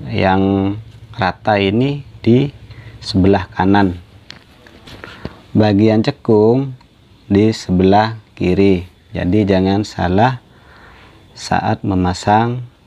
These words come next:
jarum pada tempatnya.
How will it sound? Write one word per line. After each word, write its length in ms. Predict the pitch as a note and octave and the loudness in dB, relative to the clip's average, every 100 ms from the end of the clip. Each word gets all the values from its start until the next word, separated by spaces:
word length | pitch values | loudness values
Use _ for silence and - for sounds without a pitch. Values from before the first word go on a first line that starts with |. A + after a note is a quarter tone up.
| _ B2+ B2 A#2 - - | _ -18 -16 -18 -20 -8
jarum 640 | G2 F#2 F#2 G#2+ A2 A#2+ B2 _ _ - - _ - - | -2 0 2 2 2 -2 -8 _ _ -20 -20 _ -20 -20
pada 640 | - - F2+ F#2+ G2+ A2 A2 - - - _ - _ _ - | -10 -4 0 2 2 0 -8 -14 -14 -14 _ -20 _ _ -6
tempatnya. 800 | F#2+ F2 F#2+ - G#2 G2+ F#2+ | -4 -4 -6 -2 0 2 0